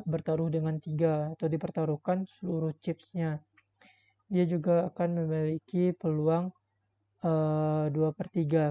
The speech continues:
karena bisa langsung menuju lima. Nah, dari situ, eh, kita dapatkan angka dua per tiga ini dan ini.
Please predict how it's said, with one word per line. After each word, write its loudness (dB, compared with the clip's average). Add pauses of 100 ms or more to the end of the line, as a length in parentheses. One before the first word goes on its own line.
karena -4
bisa -4
langsung -2
menuju 0
lima. -2 (880)
Nah, -2
dari -2
situ, 2 (560)
eh, 2
kita -2
dapatkan -2
angka -4
dua 0
per -6
tiga -2
ini -2
dan -2
ini. -2